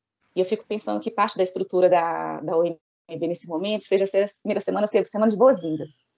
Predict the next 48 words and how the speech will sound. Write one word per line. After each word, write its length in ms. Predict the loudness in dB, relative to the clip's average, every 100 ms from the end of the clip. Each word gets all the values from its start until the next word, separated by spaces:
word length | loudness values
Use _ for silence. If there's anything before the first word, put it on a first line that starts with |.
| _
Tipo, 180 | -12 0
agora 240 | 4 6 4
vamos 260 | 2 0 2
ajustar, 800 | 0 -2 -10 -12 -8 -4 -4 -4
vamos 280 | -8 -4
alinhar, 340 | -4 -2 -4 -2
todo 180 | -2 0
mundo 140 | 0
agora 300 | 0 0 -2
tá 160 | 0 0
ok, 400 | 2 4 4 4
vamos 260 | 0 0
lá, 360 | -2 -2 -2 -2
vamos 280 | -8 -12 -10
começar 320 | -12 -8 -6
a 40 |
nossa 580 | -6 -4 -2 0 0 -2 -12 _ _ _ 0
caminhada 360 | 0 2 2
da 60 | 2
aprendizagem. 680 | 2 0 0 0 0 -4 -10
E 80 | -10
não 180 | -4 0
é 140 | 2
essa 200 | 2 0
a 40 |
realidade. 500 | -2 -2 -4 -8 -10 -20 _ _ _ _ _ _ _
A 80 | -2
partir 180 | -2 2
do 60 |
momento 160 | 2 2
que 80 | 2
a 20 |
gente 80 | -4
começar 720 | -6 -6 -8 _ _ -4 -2
a 40 |
caminhar, 540 | -2 -4 -2 -2 -4 -4
vão 160 | -6
ter 220 | -6 -8 0
coisas 300 | 2 2 0
que 80 | -4
vão 80 |
aparecer 380 | -4 -2 -2 -4
só 200 | 0 0
porque 200 | 0 0
a 20 |
gente 140 | 0 0
tá 80 | -2
caminhando, 600 | 0 -2 -2 -4 -6